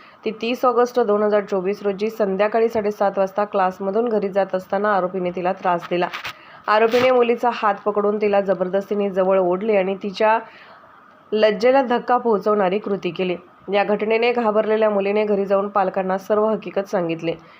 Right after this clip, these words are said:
मुलीच्या पालकांनी तात्काळ अकोले पोलीस स्टेशन गाठले, जिथे त्यांनी तक्रार नोंदवली. तक्रारीच्या आधारे गुन्हा रजिस्टर क्रमांक पाचशे एकोणीस दोन हजार चोवीस अन्वये आरोपी विरुद्ध आयपीसी कलम पंच्याहत्तर एक अठ्ठ्याहत्तर एक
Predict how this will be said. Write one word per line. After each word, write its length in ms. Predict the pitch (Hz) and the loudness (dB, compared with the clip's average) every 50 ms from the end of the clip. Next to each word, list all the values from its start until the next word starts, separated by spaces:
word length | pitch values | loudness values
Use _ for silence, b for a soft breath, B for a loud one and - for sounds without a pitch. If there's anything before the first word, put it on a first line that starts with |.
| B B B B | B B B B
मुलीच्या 340 | 226 233 247 247 214 254 247 | 2 2 2 2 2 0 2
पालकांनी 460 | 240 240 220 220 220 226 220 226 220 | 2 2 2 2 2 0 0 0 0
तात्काळ 440 | 220 208 202 196 - - 208 208 202 | 2 0 0 0 -2 0 0 2 2
अकोले 280 | 190 190 196 196 196 | 2 0 0 -2 -2
पोलीस 260 | 196 196 185 175 180 | -2 -2 -2 -4 -4
स्टेशन 360 | 185 - 202 196 196 208 202 196 | -4 -4 -4 -4 -2 -2 -2 0
गाठले, 380 | 185 185 185 180 202 202 202 | 0 0 -2 -2 -2 -2 -2
जिथे 320 | 196 175 190 185 - 247 247 | -2 -2 -4 -2 0 0 2
त्यांनी 200 | 240 226 220 214 | 2 0 0 0
तक्रार 380 | 214 214 202 - 202 208 202 | 0 -2 0 0 2 0 2
नोंदवली. 420 | 190 185 180 185 185 190 190 196 208 | 2 0 0 0 0 0 0 0 0
तक्रारीच्या 600 | 208 196 190 196 185 180 175 190 185 - 220 202 | -2 -2 -2 -2 -2 -2 -2 -4 -4 -2 0 2
आधारे 420 | 190 175 170 214 220 208 185 165 160 B B B B B B B | 2 2 2 0 0 2 0 0 -2 B B B B B B B
गुन्हा 260 | 214 220 233 240 254 | 0 2 2 4 4
रजिस्टर 460 | 254 247 220 226 240 - - 240 220 | 4 4 2 0 -2 0 2 0 0
क्रमांक 420 | 214 214 202 202 202 208 208 202 214 | 0 0 -2 0 0 0 0 0 -2
पाचशे 380 | 208 208 196 190 190 - 208 | 0 0 0 -2 -2 -2 -2
एकोणीस 400 | 196 185 - 190 185 196 208 202 - | -2 -2 -2 -4 -2 -2 -4 -4 -4
दोन 140 | 190 190 190 | -4 -2 -2
हजार 200 | 190 185 190 190 | 0 0 0 -2
चोवीस 440 | 190 - 196 185 165 180 196 190 - | -2 -2 -4 -4 -2 -4 -4 -2 -2
अन्वये 360 | 190 185 185 185 190 190 196 | -2 0 0 0 2 2 2
आरोपी 380 | 196 190 185 190 185 - 202 190 | 2 2 0 0 -2 -2 -2 -2
विरुद्ध 300 | 180 175 180 190 190 214 | -2 -2 -4 -2 0 0
आयपीसी 540 | 208 196 190 180 180 - 226 220 - 247 | 2 2 2 0 -2 -4 -6 -6 -4 -4
कलम 300 | 220 - 220 214 214 214 | -2 0 0 0 0 0
पंच्याहत्तर 560 | 214 208 196 185 185 180 - 202 196 - 208 202 | 0 -2 -2 -2 -2 -2 -2 -2 -2 -2 -2 -2
एक 340 | - - 185 190 190 190 | -2 -2 -4 -2 -2 -2
अठ्ठ्याहत्तर 420 | 185 180 - 185 180 180 - 190 190 | -4 -4 -4 -6 -6 -4 -2 -2 0
एक 220 | 196 202 208 208 | 2 0 0 -2